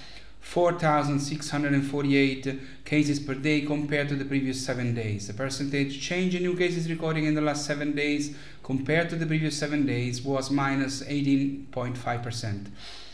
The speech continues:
In the last seven days, the average change in the number of patients admitted in the Italian hospitals was minus three hundred and fifty-one patients per day.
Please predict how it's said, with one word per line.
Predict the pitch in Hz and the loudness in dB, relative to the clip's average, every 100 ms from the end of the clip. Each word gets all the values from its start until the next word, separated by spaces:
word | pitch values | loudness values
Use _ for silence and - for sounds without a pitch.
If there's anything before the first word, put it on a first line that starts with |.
| - - | -8 0
In | |
the | 156 | 4
last | 170 165 - | 6 4 4
seven | 160 160 | 2 4
days, | 190 180 | 2 2
the | 160 | 2
average | 170 165 156 - | 2 2 0 -2
change | 170 170 160 | -2 0 2
in | |
the | 156 | 2
number | 160 156 | 4 2
of | 151 156 | 0 0
patients | 151 151 143 | -2 -2 -4
admitted | 147 151 147 | -2 0 2
in | 147 | 2
the | 147 | 2
Italian | 139 139 139 | 2 4 2
hospitals | 135 165 165 156 147 143 | 2 0 -2 -4 -4 -2
was | 139 139 - - - - | -2 -4 -8 -12 -14 -4
minus | 135 180 185 151 151 - - - - - - | 0 4 4 4 4 0 -6 -12 -14 -12 -2
three | 175 | 4
hundred | 165 165 160 | 4 4 4
and | 160 | 2
fifty-one | 156 156 - - 160 165 165 165 165 | 0 -2 -2 -4 -4 0 2 2 2
patients | 185 175 131 | 2 2 -2
per | - 127 | -4 -4
day. | 120 120 107 104 | 0 0 2 0